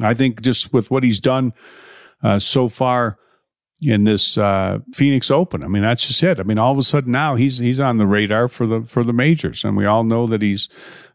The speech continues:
uh, a tough major, uh, championship player. I think he's, he's, he's good at Augusta. Uh, he's, well, I know he's good at Augusta, and he's definitely good at, at the, uh, you know, P G A Championship. It'll be, you know, that's a, uh,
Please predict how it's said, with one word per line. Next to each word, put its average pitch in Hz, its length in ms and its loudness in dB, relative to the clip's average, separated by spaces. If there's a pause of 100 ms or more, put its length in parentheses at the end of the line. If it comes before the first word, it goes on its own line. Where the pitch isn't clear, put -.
(120)
uh, 98 280 2
a 107 40 -4
tough 120 320 -2
major, 117 380 0 (360)
uh, 98 160 -2
championship 117 560 -2
player. 127 360 0
I 101 80 -2
think 95 180 -10
he's, 90 200 -2
he's, 101 260 -2
he's - 280 -4
good 127 280 -2
at 113 100 -2
Augusta. 120 580 0 (640)
Uh, 87 200 0
he's, 98 520 0 (200)
well, 98 120 0
I 87 80 2
know 143 200 2
he's 120 120 -2
good 92 140 -2
at 85 60 -2
Augusta, 82 360 -4
and 107 120 2
he's 101 160 2
definitely 120 340 0
good 123 180 0
at, 117 200 -6
at 110 140 -4
the, 104 320 -4
uh, - 20 -4 (120)
you 117 120 -2
know, 92 160 0
P 120 220 0
G 104 200 2
A 95 40 0
Championship. 127 640 -2
It'll 107 120 -4
be, 104 140 -2
you 110 180 -4
know, 90 220 0
that's 113 340 0
a, 104 60 -2
uh, 92 560 -4